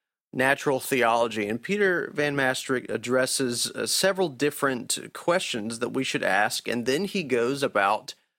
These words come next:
uh, answering them in, uh, the positive or in the negative. So he's, he's either going to substantiate a particular claim,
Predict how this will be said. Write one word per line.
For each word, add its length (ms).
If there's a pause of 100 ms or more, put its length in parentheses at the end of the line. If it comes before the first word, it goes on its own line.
(160)
uh, 100
answering 580
them 240
in, 500
uh, 320
the 460 (100)
positive 580
or 200
in 100
the 240
negative. 460
So 160
he's, 360
he's 280
either 160
going 380
to 340 (560)
substantiate 880
a 80
particular 580
claim, 460